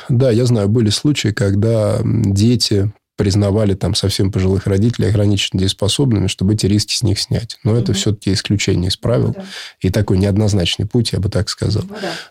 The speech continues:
Speaker 1: Ну, стараются помогать, э, контролировать, э, звонки телефонные. Разные бывают, как бы, опции, как это сделать. А вроде бы пока все в порядке. Вот там год прошел.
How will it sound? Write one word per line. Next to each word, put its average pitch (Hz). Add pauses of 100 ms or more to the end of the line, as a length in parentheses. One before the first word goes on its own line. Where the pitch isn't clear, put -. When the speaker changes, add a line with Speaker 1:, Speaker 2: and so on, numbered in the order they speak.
Speaker 1:
Ну, 139
стараются 127
помогать, 101
э, 92
контролировать, 101
э, 95
звонки 104
телефонные. 95 (100)
Разные 107
бывают, 92
как 95
бы, 90
опции, 104
как -
это 101
сделать. 113 (500)
А 101
вроде 120
бы 104
пока 98
все 104
в 98
порядке. 90
Вот -
там 95
год 95
прошел. 107